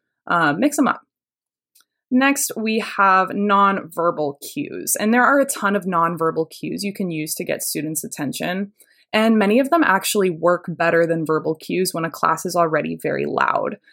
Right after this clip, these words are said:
It's hard for them to hear you yelling over other people yelling too. So, for example, you can use a bell, you can use music, you can sing a song, use a portable doorbell,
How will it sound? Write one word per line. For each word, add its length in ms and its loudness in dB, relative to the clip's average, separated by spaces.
It's 140 -2
hard 240 2
for 100 2
them 160 0
to 100 -6
hear 280 0
you 240 -4
yelling 640 0
over 400 0
other 180 0
people 380 -8
yelling 400 -2
too. 400 -8
So, 440 4
for 180 2
example, 520 0
you 140 -6
can 160 -6
use 160 -4
a 60 -2
bell, 600 2
you 120 -10
can 180 -6
use 200 -10
music, 640 2
you 120 -6
can 160 -4
sing 240 -2
a 40 -8
song, 680 2
use 180 -4
a 60 -2
portable 600 -4
doorbell, 760 2